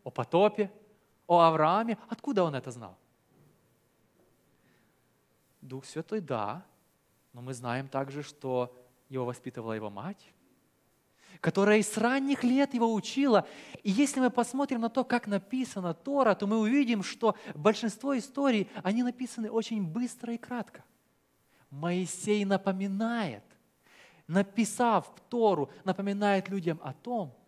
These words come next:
что они уже и так знают. Единственное, что было новым для людей, которые читали Тору, это было что? Это было установление о храмовом служении.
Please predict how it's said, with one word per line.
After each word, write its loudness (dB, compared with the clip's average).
что -18
они -8
уже -8
и -6
так -10
знают. -10
Единственное, 0
что -2
было 4
новым 2
для 6
людей, 2
которые -2
читали 0
Тору, 2
это 6
было 4
что? 2
Это -6
было -6
установление -4
о -10
храмовом -6
служении. -10